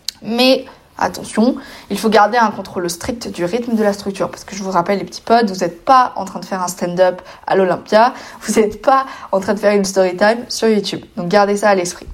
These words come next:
Et chose aussi très importante, c'est que l'art oratoire suppose, pour être efficace, une extrême attention de l'autre.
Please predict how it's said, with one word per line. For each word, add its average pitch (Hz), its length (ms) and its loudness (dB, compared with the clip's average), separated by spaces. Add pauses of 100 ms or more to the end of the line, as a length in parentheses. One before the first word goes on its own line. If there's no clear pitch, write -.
(120)
Et 240 100 0
chose 233 240 2
aussi 220 260 -2
très - 360 -2
importante, 185 600 -2 (300)
c'est 226 200 0
que 226 120 0
l'art 208 380 4
oratoire 202 460 -2
suppose, 190 420 -2
pour - 140 -12
être - 160 -10 (160)
efficace, 180 600 -4 (320)
une 320 180 4
extrême 233 400 0
attention 196 460 -6 (160)
de 214 220 0
l'autre. - 460 -6